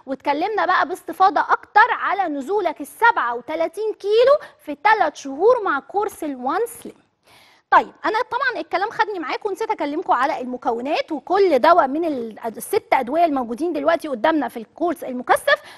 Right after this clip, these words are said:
بيخسس إزاي، وبيوصلكوا للوزن المثالي إزاي، وبيحلي شكلنا إزاي. طيب، نبدأ بأول دواء معانا وهو الوان سليم.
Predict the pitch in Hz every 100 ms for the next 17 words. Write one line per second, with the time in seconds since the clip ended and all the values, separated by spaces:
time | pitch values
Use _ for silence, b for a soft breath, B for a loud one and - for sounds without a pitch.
0 | B 208 302 359 - 403 - - 254 -
1 | 254 202 208 294 403 523 640 B B 277
2 | 294 294 294 359 359 311 277 254 294 302
3 | 294 269 254 320 302 277 254 202 208 320
4 | 480 554 B B 277 262 285 - 359 427
5 | 370 285 - 269 302 415 466 302 196 196
6 | - b b b b 339 240 - 311 539
7 | 403 240 - 240 - - 480 359 359 453
8 | 466 466 - 226 359 320 233 233 226 277
9 | 440 571 659 508 392 294 403 403 466 605
10 | 698 - 277 247 254 311 539 - 277 185